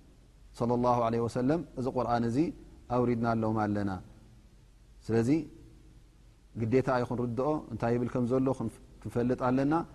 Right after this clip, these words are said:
ኣብ ግብሪ ምእንቲ ኽነውዕል እቶም ምሁራን ተባሂሎም እቶም ዑለማ ዝበሃሉ ነዚ ቁርኣን እዚ እውን ከብፅሑልና ኣለዎም፣ ከፍልጡልና ኣለዎም። እንታይ ከም ምዃኑ ትንትንኡ፣ ትንታነኡ እውን፣ እ፣ ኣብ ኩሉ ኣስላማይ ንኸብፅሕዎ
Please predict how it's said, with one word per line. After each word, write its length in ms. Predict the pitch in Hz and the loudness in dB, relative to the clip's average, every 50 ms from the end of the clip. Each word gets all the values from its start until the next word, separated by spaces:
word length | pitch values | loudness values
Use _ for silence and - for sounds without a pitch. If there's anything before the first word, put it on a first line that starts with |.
| - - - - - - | -20 -20 -20 -10 -2 0
ኣብ 140 | 123 127 117 | 0 2 2
ግብሪ 280 | 110 127 131 120 117 120 120 123 117 | 2 2 2 2 2 2 0 0 0
ምእንቲ 260 | 113 110 120 120 113 - 117 | -2 -2 -2 -2 -2 -2 -4
ኽነውዕል 460 | 107 113 110 110 107 104 95 104 95 87 - - - - - - - - - - - - - | -2 -2 0 0 0 0 0 -2 -6 -6 -10 -14 -20 -20 -20 -20 -20 -20 -20 -20 -20 -20 -20
እቶም 300 | - - - 135 143 143 147 147 143 - - - | -10 -2 2 4 4 4 4 2 -2 -8 -8 -4
ምሁራን 360 | 131 117 120 131 131 127 123 113 | -2 0 2 2 2 0 0 0
ተባሂሎም 460 | 123 123 123 117 120 120 123 123 123 | -2 -2 -2 -2 -2 0 0 -2 -2
እቶም 180 | 120 - 107 107 | -2 -4 -4 -2
ዑለማ 280 | 104 120 123 123 123 127 127 123 131 | -2 -2 0 0 2 0 0 -2 -4
ዝበሃሉ 440 | 117 117 117 123 127 135 135 139 156 175 156 - - - - - - | -6 -4 -2 0 2 2 4 4 2 2 0 -4 -12 -20 -20 -16 -10
ነዚ 140 | - 104 113 123 | -6 -4 -4 -2
ቁርኣን 320 | 107 135 123 127 123 127 | -2 0 0 0 0 0
እዚ 120 | 123 117 123 | 0 0 0
እውን 220 | 131 127 135 147 156 139 - - - - | 0 2 2 2 0 -2 -4 -12 -16 -8
ከብፅሑልና 480 | - 123 113 - - 113 123 120 117 120 | -4 -4 -4 -4 -4 -4 -2 -2 0 0
ኣለዎም፣ 380 | 120 120 113 120 120 120 120 120 | 2 2 2 2 2 2 0 -2
ከፍልጡልና 500 | 117 - 107 104 117 117 - 131 120 120 120 | -2 -4 -4 -4 -4 -4 -2 -2 -2 0 0
ኣለዎም። 360 | 120 120 117 120 123 127 110 | 0 0 0 0 0 0 0
እንታይ 220 | 101 95 120 117 | -2 -2 -4 -4
ከም 160 | 117 120 117 117 | -4 -2 -4 -4
ምዃኑ 260 | 120 110 123 120 117 117 | -2 -2 -2 -2 -2 -2
ትንትንኡ፣ 420 | - 127 117 113 - 123 123 123 135 131 113 | -4 -4 -6 -4 -4 -4 -4 -4 -4 -6 -6
ትንታነኡ 540 | - - 123 127 120 - 127 123 123 123 123 131 | -6 -4 -4 -2 -2 -2 -2 0 0 -2 -2 0
እውን፣ 240 | 135 135 151 180 170 - - - - - - - - - - | 2 2 2 2 0 -2 -10 -16 -20 -20 -20 -20 -20 -10 -2
እ፣ 140 | 107 113 135 147 - - - | 0 2 2 2 0 -4 -6
ኣብ 140 | 123 113 - | -6 -6 -4
ኩሉ 240 | - - 156 151 143 143 143 147 - - | -2 0 2 4 4 4 4 2 0 -2
ኣስላማይ 500 | 135 135 123 - 131 127 123 123 123 120 120 | -6 -6 -4 -2 -2 0 0 0 0 -2 -2
ንኸብፅሕዎ 540 | 117 113 - 131 117 - - 113 139 143 | -2 -2 -2 -4 -4 -6 -4 -2 2 4